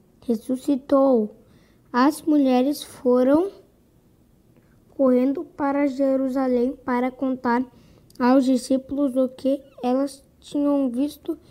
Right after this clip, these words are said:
e ouvido. Um pouco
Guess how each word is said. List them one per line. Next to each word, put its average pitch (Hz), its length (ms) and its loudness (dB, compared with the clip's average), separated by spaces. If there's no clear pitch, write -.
e 277 120 0
ouvido. 226 560 -2
Um 320 120 -4
pouco 294 680 -2